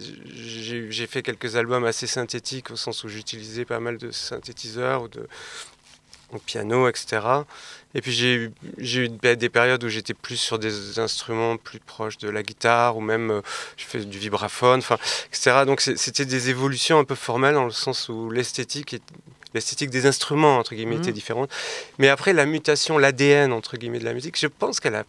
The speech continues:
Speaker 1: pas fondamentalement beaucoup évolué. Euh, et, et là, aujourd'hui, je sais pas si je m'entête dans quelque chose, si c'est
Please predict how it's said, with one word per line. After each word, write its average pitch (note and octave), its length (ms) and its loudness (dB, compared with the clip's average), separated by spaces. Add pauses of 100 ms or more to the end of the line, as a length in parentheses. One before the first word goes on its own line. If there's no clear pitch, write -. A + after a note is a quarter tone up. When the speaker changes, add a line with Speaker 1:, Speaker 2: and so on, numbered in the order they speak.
(140)
Speaker 1:
pas A#2+ 220 0 (260)
fondamentalement A#2 1080 -2 (140)
beaucoup B2 520 -4
évolué. G#2+ 640 -6 (1080)
Euh, A2 840 -4 (640)
et, B2+ 480 2
et B2 60 -2
là, B2 480 4
aujourd'hui, B2 1040 -6 (960)
je - 120 -8
sais - 180 -6
pas B2+ 220 0
si A#2+ 180 -4
je A2+ 80 -6
m'entête A#2+ 600 2
dans A#2+ 160 -2
quelque A#2 300 -8
chose, C3 640 0
si - 240 -2
c'est A2+ 280 -2